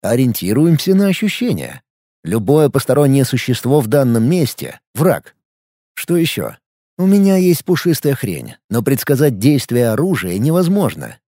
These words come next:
Надеюсь, она устроит какой-нибудь адский сюрприз.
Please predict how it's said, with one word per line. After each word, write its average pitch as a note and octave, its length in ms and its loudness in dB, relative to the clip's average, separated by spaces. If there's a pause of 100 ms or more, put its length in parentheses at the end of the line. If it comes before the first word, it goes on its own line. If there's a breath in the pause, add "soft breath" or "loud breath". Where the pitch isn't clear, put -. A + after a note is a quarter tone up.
(160)
Надеюсь, D3+ 600 -2
она D3 180 2
устроит D3 420 -2
какой-нибудь C#3+ 540 0 (100)
адский D#3+ 400 -2
сюрприз. G#2 680 -6